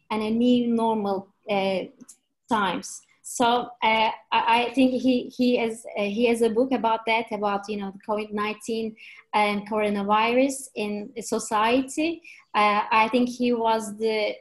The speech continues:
one of the writer of this book, and,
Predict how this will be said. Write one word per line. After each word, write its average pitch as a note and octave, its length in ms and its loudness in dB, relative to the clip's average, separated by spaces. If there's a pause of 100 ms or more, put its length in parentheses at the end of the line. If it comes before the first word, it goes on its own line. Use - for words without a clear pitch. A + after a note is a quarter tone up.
(120)
one A3+ 220 2
of A3+ 180 -4
the G#3 160 -2
writer A3 460 2
of G3 120 -6 (120)
this G#3 220 0
book, A3 480 0 (400)
and, G#3+ 440 2